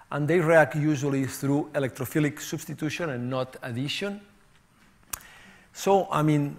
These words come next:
all these properties indicate that these are aromatic systems. And in fact, I mean, other properties like calculation of NIX or bond length equalization or resonance energies also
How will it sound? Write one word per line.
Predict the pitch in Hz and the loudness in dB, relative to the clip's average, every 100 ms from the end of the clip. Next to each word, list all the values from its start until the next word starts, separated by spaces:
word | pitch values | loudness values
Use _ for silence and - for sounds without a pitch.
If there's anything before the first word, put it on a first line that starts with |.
| - | -2
all | 175 | 0
these | 180 160 | 2 0
properties | - 185 175 - 123 113 - - - _ _ _ - | 4 4 4 0 -2 -4 -6 -10 -14 _ _ _ 0
indicate | 190 170 - 160 156 | 2 4 4 4 4
that | 131 | 2
these | 117 123 | 0 0
are | 127 127 - | 2 0 -2
aromatic | 127 127 117 - | -4 -2 -4 -6
systems. | - 170 165 - 113 - | -2 0 -2 -6 -12 -12
And | 156 | -8
in | 156 | -8
fact, | 156 - 165 165 - 143 | -6 4 6 6 -2 -8
I | |
mean, | 131 131 135 | -4 -4 -2
other | 147 160 | 0 2
properties | - 151 151 135 151 | 2 2 2 -2 -4
like | 127 120 110 - | -2 -2 -4 -6
calculation | 139 139 135 117 | -6 -4 -4 -4
of | 123 107 | -6 -2
NIX | 139 156 147 | 2 2 2
or | 120 | -4
bond | 104 113 135 | -4 -4 -2
length | 139 139 | -2 -4
equalization | 123 135 127 110 135 123 135 131 - | -4 -4 -2 -2 -2 -2 -6 -8 -12
or | 117 110 | -12 -6
resonance | 131 139 131 120 | -6 -4 -4 -4
energies | 127 127 110 110 - | -4 -4 -6 -8 -8
also | 127 - 120 | -8 -6 -10